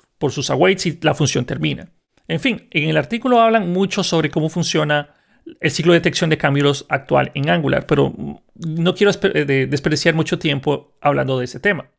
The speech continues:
Mejor hablemos sobre el ciclo de detección de cambios de mañana. ¿Cómo va a ser a partir de, digamos que cuando ya la versión estable de Angular con señales esté lista?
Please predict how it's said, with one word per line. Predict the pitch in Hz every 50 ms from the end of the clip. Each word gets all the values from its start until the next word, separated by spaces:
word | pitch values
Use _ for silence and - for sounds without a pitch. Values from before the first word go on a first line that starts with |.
| _ _ _ _ - - - - - - - -
Mejor | - 175 131 175 196 196
hablemos | - 185 190 196 180 165 165 170 165
sobre | - - 180 160 160 160 156 - - 139
el | 131 131
ciclo | - - 175 196 196
de | 190
detección | - 190 170 - - 175 160
de | 160 165
cambios | 165 160 143 131 131 127 131 131 127 - - - -
de | 151 131 131 135 - - -
mañana. | - 123 113 120 123 156 185 175 131 110 - _
¿Cómo | - 160 160 175
va | 180 190
a | 190
ser | - - 170 151 151 151 - -
a | - 147 -
partir | 151 131 - - 175 165 156 151 139
de, | 131 147 147 143 143 143 143 - -
digamos | - 131 135 135 143 135
que | - -
cuando | - 139 127
ya | 135 139
la | 143 139
versión | 143 139 - 165 151 147 139 127 -
estable | - - - 165 151 151 147 143
de | 127 135 135 131
Angular | 131 143 147 147 143 139 -
con | - 131
señales | - - 135 143 151 151 143 135
esté | 147 - - - 143
lista? | 180 202 - - - 135 131 -